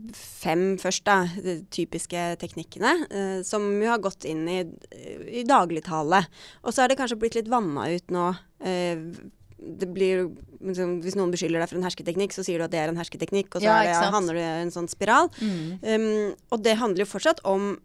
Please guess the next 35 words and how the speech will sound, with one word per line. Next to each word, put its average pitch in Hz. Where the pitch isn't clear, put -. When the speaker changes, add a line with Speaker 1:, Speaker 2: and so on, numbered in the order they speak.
Speaker 1:
på -
en 190
måte, -
altså, 175
o-, 175
hvem 170
som 202
har -
overtak, 165
og 208
hvem 165
som 180
utnytter 175
det. 262
Det 202
er 185
klart 175
at 185
hvis 190
sjefen 156
din 180
driver 156
med 180
hersketeknikker 160
overfor 165
deg, 233
så 196
er 185
det, 180
det 180
er -
mye 170
verre 156
enn 170
hvis 180